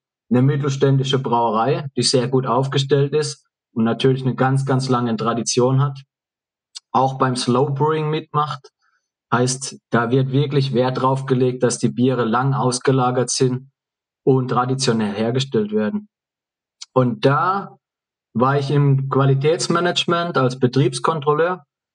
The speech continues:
und, äh, war eigentlich fürs Labor zuständig. Und da hat mir, das hat mir auch wirklich sehr, sehr viel Spaß gemacht dort. Und, äh, da freue ich mich auch immer, weil das ist eine halbe Stunde von meinem Dorf weg.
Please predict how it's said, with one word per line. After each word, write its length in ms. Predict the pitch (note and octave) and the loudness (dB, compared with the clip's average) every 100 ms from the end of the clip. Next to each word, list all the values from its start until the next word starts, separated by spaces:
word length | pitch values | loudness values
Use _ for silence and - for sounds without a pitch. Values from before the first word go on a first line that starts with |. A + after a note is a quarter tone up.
| _ _ _ - | _ _ _ 0
und, 480 | C3+ B2+ B2+ B2+ B2 | 2 4 2 2 0
äh, 40 | |
war 580 | A#2+ A#2 A#2 A2+ G#2+ A2+ | 0 0 0 0 0 0
eigentlich 300 | A#2+ C3 B2+ | 2 2 2
fürs 240 | C#3 C3+ | 0 0
Labor 400 | B2+ A#2 - A2 | 0 -2 0 0
zuständig. 720 | A#2+ - C3+ - A2 G#2 G#2 - _ _ _ - | 0 0 0 0 0 0 -2 -8 _ _ _ -6
Und 200 | - A#2+ | -2 0
da 140 | B2 A#2+ | 0 0
hat 200 | C#3 C3+ | -2 0
mir, 360 | C3+ C3 B2+ | 2 2 0
das 160 | B2 - | -2 -2
hat 120 | C#3 | 0
mir 140 | C#3 C#3 | 0 0
auch 120 | C#3 | 0
wirklich 400 | C#3+ C#3+ C3+ C3 | -2 0 -2 0
sehr, 200 | C#3 C#3+ | 0 0
sehr 200 | C#3 C3+ | 0 -2
viel 160 | C3 B2 | 0 -4
Spaß 360 | - B2 B2 | -2 -2 -2
gemacht 320 | C3+ C3 B2+ - | 0 0 -2 -2
dort. 240 | C3+ C3+ - _ _ _ _ _ _ _ - - | -2 -2 -10 _ _ _ _ _ _ _ -16 0
Und, 540 | C3 C3 B2 A#2+ A#2+ | 2 2 0 -2 -2
äh, 160 | A#2 A2 _ _ _ _ - | -2 -4 _ _ _ _ -4
da 120 | A2 | -4
freue 240 | - C#3 | 0 0
ich 60 | C#3 | 2
mich 200 | C#3+ C#3 | -2 0
auch 220 | D3 C#3+ | 0 2
immer, 360 | C#3+ C3+ C#3+ C3 | 2 2 0 0
weil 400 | A#2+ A#2+ A#2 - _ _ - | 0 0 -2 -6 _ _ 0
das 180 | B2+ D#3 | 2 2
ist 140 | G#3 | 2
eine 140 | F3 | 2
halbe 220 | C#3 C#3+ C#3 | 0 0 -2
Stunde 280 | C3+ C#3+ C3+ | 0 0 0
von 180 | C#3 | 2
meinem 200 | C#3 B2 | 2 0
Dorf 280 | A#2+ B2 A#2 | 2 0 2
weg. 260 | C3 C#3 | 0 0